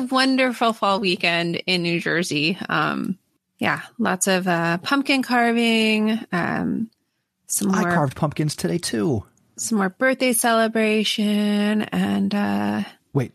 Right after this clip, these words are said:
Speaker 2: some more birthday celebration or s'more birthday celebration?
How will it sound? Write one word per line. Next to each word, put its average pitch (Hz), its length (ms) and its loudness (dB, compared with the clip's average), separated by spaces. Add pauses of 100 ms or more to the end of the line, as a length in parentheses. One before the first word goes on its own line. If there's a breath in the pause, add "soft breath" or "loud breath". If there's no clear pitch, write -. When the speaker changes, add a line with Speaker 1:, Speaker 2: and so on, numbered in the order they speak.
Speaker 2:
some - 280 -2
more 131 200 2
birthday 135 320 0
celebration 185 560 0
or 120 100 2
s'more 160 560 2
birthday 101 300 -2
celebration? 95 640 -2